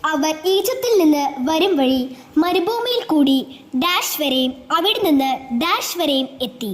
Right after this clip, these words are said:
ഉത്തരം ചെങ്കടൽ വരെയും അവിടെ നിന്ന്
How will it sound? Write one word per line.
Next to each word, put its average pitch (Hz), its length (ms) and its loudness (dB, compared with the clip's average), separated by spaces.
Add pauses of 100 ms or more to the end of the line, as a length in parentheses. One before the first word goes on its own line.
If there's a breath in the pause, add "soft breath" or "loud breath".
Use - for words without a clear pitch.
(1160 loud breath)
ഉത്തരം 294 360 -2 (460)
ചെങ്കടൽ 466 480 2 (100)
വരെയും 269 340 0 (340)
അവിടെ 392 320 0
നിന്ന് 262 240 0